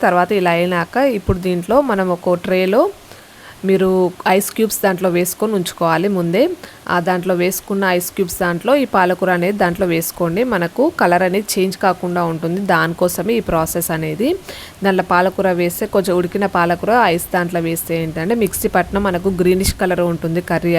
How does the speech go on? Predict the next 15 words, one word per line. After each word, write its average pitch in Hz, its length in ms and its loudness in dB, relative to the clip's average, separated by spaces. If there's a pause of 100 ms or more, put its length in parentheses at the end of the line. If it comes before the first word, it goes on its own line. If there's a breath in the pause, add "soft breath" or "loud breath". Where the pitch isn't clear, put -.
అనేది. 160 260 0 (600 loud breath)
ఈ 196 120 0
ప్రాసెస్ 180 420 2
మాత్రం 190 280 0
మిస్ 180 200 -4
అవ్వకండి. 160 420 -2 (480 loud breath)
తర్వాత 180 340 2 (200)
పాలకూర, 185 500 2 (760 loud breath)
ఆ, - 20 2 (300)
దాంట్లో 175 340 0
మనము 175 200 2 (140)
పన్నీర్ 202 340 4 (240)
నేనైతే 185 460 2
వేయించుకున్నానండి. 180 800 0 (240)
ఇలా 185 120 2